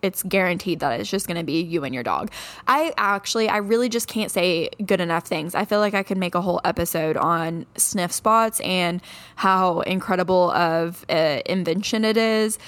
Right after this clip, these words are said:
how easy the website is, how great the one we went to was, how it was, like, the best twelve dollar investment ever.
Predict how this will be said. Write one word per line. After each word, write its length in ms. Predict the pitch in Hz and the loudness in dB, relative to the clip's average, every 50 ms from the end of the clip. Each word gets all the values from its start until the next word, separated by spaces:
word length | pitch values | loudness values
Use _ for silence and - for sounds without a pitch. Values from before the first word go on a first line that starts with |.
| - - - - - | -20 -20 -20 -14 -6
how 300 | - - 202 190 180 - | 0 2 2 4 2 2
easy 340 | - 165 170 180 175 175 185 | 0 -2 -2 -2 -2 -4 -4
the 120 | 180 175 170 | -6 -4 -4
website 520 | 202 131 165 190 - - 208 196 196 185 | -4 -4 -4 -4 -4 -2 0 0 2 2
is, 440 | 196 196 196 196 196 196 196 185 - - | 2 2 2 2 2 2 0 -2 -4 -8
how 240 | - - - 170 170 | -8 -6 -4 -4 -4
great 480 | 202 - - 160 165 160 185 - - | -4 -6 -4 -2 0 0 0 0 0
the 60 | 208 196 | 0 2
one 180 | 185 185 185 | 2 0 0
we 160 | 180 180 170 | 0 -2 -2
went 240 | 160 175 180 - 175 | -2 -2 -4 -4 -4
to 180 | - 208 202 196 | -4 -2 0 2
was, 480 | 196 196 190 190 190 185 185 185 - - - - - - - - - - _ - | 2 2 2 2 0 -2 -2 -4 -8 -12 -16 -20 -20 -20 -20 -20 -20 -20 _ -8
how 260 | - - - 202 196 196 | -4 2 2 4 4 4
it 100 | 185 185 | 2 0
was, 160 | 196 175 190 | -2 -2 -2
like, 180 | 180 175 - - | -4 -4 -2 -4
the 80 | 190 | -2
best 260 | 165 165 170 180 - | 0 0 -2 -2 -4
twelve 220 | - - 190 180 170 | -2 0 0 2 2
dollar 240 | 175 180 175 170 170 | 2 2 2 2 0
investment 420 | 170 160 160 185 - - 165 - | 0 -2 -2 -2 -2 -2 -2 0
ever. 400 | 165 165 156 170 170 175 160 | 0 0 0 0 0 0 -2